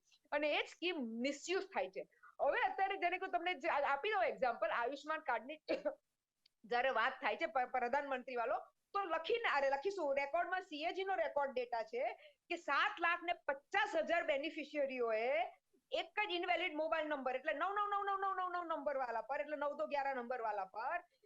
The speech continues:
સાત લાખ ને પચાસ હજાર લોકોએ લાભાર્થી લીધા, લાભ લીધો. સાત હજાર ને, અરે સાત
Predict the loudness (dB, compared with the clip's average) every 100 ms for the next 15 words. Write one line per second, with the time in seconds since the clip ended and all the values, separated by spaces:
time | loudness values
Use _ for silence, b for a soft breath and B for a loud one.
0 | _ 2 2 2 0 0 0 0 -2 2
1 | 0 2 0 2 2 2 0 0 -2 0
2 | -2 -2 -8 -2 0 2 2 2 -2 -2
3 | 0 0 0 0 0 0 0 -4 -2 -2
4 | 0 0